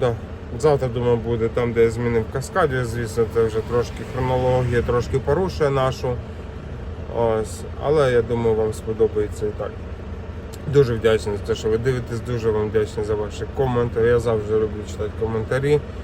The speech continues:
Ось, вподоб-, дякую за вподобайки. Трохи у нас знизився, м, перегляд. Я думаю, це із-за ме-, із-за мене,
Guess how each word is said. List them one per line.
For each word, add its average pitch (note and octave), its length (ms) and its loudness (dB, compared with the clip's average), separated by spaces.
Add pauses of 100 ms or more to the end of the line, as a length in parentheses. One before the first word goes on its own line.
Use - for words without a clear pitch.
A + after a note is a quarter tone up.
(1040)
Ось, - 200 -8 (320)
вподоб-, B2+ 340 0
дякую A#2+ 380 4
за A2+ 300 6
вподобайки. B2+ 720 2
Трохи C#3 440 4
у A#2+ 60 4
нас A#2 520 0
знизився, A#2 1040 0
м, G#2 80 -2 (580)
перегляд. C3+ 460 4 (280)
Я A#2+ 120 4
думаю, A#2 380 4 (100)
це A#2 120 4
із-за A2+ 260 0
ме-, A2+ 240 2 (500)
із-за B2 220 0
мене, C#3 280 4